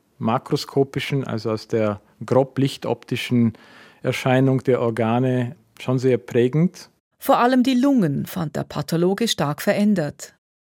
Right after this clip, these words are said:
Speaker 1: Für gewöhnlich ist die Lunge ein schwammartiges Organ mit der Konsistenz, die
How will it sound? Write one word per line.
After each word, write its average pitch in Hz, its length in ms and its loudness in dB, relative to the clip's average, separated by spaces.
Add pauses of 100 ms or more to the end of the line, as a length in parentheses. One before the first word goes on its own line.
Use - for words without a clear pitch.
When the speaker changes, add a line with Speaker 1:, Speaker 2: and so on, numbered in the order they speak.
(100)
Speaker 1:
Für 151 140 0
gewöhnlich 151 480 4
ist - 300 -12
die 156 80 2
Lunge 165 400 4
ein 131 680 -2
schwammartiges 131 1400 -4
Organ 123 800 -4
mit 131 280 -6
der 123 100 -4
Konsistenz, 123 1000 -6
die 117 340 -6